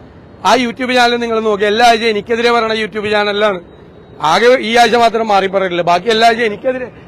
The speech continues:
എനിക്കെതിരെ പറയുന്ന YouTube ചാനലിലാണ് എല്ലാ ആഴ്ചയും എനിക്കെതിരെ പറയുന്നത്. ഞാൻ, ഞാൻ അതിലൊന്നും പരാതി പറയാറില്ല. കാരണം എന്താ വെച്ചാ ഞാൻ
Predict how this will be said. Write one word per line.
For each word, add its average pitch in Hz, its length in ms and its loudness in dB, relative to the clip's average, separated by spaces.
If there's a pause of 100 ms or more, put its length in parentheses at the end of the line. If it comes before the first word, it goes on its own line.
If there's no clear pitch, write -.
(140)
എനിക്കെതിരെ 294 460 -2
പറയുന്ന 254 280 -2
YouTube 240 340 -10
ചാനലിലാണ് 220 440 -4 (340)
എല്ലാ 254 200 0
ആഴ്ചയും 254 220 2
എനിക്കെതിരെ 233 400 -2
പറയുന്നത്. 196 380 -2
ഞാൻ, 311 140 0 (460)
ഞാൻ 247 120 2 (100)
അതിലൊന്നും 262 360 0
പരാതി 220 360 2
പറയാറില്ല. 202 360 2
കാരണം 208 180 0
എന്താ 226 160 0
വെച്ചാ 220 200 -2 (680)
ഞാൻ 220 140 2